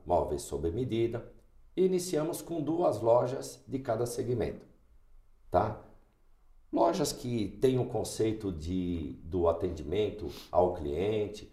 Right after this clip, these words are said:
da segurança. Poxa, é, eu vou, olha,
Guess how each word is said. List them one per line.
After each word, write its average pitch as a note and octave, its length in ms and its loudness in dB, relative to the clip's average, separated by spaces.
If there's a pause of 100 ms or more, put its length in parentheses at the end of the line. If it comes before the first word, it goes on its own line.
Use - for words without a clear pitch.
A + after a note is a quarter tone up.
(120)
da - 120 2
segurança. F2 880 0 (160)
Poxa, - 360 0 (420)
é, G2+ 600 0
eu G2+ 80 -4
vou, - 300 0
olha, E3 320 4